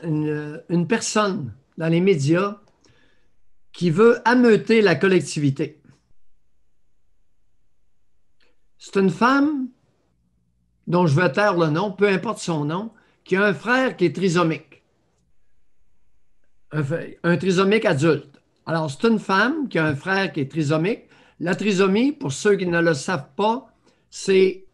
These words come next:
le nom le plus récent pour mongolisme, un être humain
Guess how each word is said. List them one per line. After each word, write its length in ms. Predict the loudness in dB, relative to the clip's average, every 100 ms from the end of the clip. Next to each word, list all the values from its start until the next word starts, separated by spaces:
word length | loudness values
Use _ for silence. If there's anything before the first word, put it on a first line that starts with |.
| _ _
le 420 | -4 0 2 2 2
nom 480 | 2 2 0 -2 -6
le 220 | -2 -2
plus 200 | 0 -2
récent 640 | -2 -6 -6 -6 -6 -6 -14 -20 -20 _ _
pour 280 | 2 4 4
mongolisme, 920 | 2 2 4 4 2 0 -4 -14 -16 _ _
un 160 | -6 -2
être 260 | -2 -4 -6
humain 300 | -4 -4